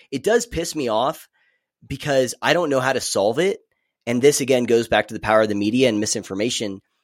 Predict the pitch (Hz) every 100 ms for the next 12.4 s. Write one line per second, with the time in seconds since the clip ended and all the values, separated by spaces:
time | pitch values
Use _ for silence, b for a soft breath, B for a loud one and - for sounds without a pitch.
0 | _ _ 135 151 135 185 190 147 165 147
1 | 131 117 - _ _ _ _ _ _ -
2 | 120 160 156 - 160 151 139 131 127 123
3 | 120 120 113 117 107 107 - 113 107 117
4 | 110 113 110 - - 190 202 202 165 -
5 | 185 214 196 143 160 113 147 147 131 139
6 | 117 110 120 117 110 113 104 101 107 113
7 | - 123 120 110 101 - b - 160 131
8 | 151 156 147 135 123 110 104 104 104 -
9 | 101 95 107 98 98 101 b b b b
10 | 151 175 165 165 160 131 156 156 214 -
11 | - 165 196 - 190 185 143 156 127 110
12 | 117 107 107 120